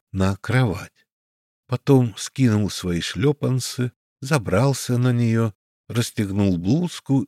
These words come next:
и начал осматривать и нежно целовать её набухшие от желания коричневые ореолы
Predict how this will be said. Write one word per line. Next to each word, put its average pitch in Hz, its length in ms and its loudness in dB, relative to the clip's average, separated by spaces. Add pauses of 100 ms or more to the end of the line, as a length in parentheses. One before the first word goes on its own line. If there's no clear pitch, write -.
и 127 120 0
начал 120 540 0
осматривать 127 920 0 (480)
и 156 120 0
нежно 131 520 2
целовать 113 720 0
её 101 380 0
набухшие 98 640 0
от 95 200 -6
желания 90 800 0
коричневые 87 760 -4
ореолы 131 760 -2